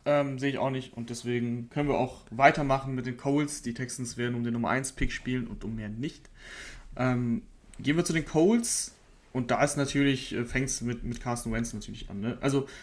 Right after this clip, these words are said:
wobei, wir haben, was wir jetzt gar nicht gesagt haben, das will ich nicht unter den Teppich kehren. Die, die Texans, ähm, da haben wir gar nicht drüber geredet, haben wir einen neuen Coach tatsächlich. Und einen Coach, der auch, ähm, noch nie in der N F L als Head Coach, glaub ich, äh, angestellt war, mit, mit David Culley.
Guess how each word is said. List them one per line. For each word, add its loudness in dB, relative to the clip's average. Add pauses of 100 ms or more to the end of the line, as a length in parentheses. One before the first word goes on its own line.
(160)
wobei, 4
wir 4
haben, 2
was -2
wir 2
jetzt -2
gar 4
nicht -2
gesagt 2
haben, -2
das -6
will 4
ich -6
nicht -6
unter -4
den -8
Teppich -4
kehren. -4 (500)
Die, 0
die -4
Texans, -4
ähm, 0
da -4
haben -4
wir -4
gar 0
nicht -2
drüber -4
geredet, 0
haben 0
wir 0
einen 2
neuen 0
Coach 6
tatsächlich. -8 (180)
Und 2 (320)
einen -6
Coach, 2
der 2
auch, 2
ähm, 2 (360)
noch 0
nie 4 (280)
in -4
der 6
N 2
F 2
L 4
als 0
Head 0
Coach, 4
glaub 2
ich, -2
äh, 0
angestellt 0
war, 0 (360)
mit, -4
mit -2
David 0
Culley. 0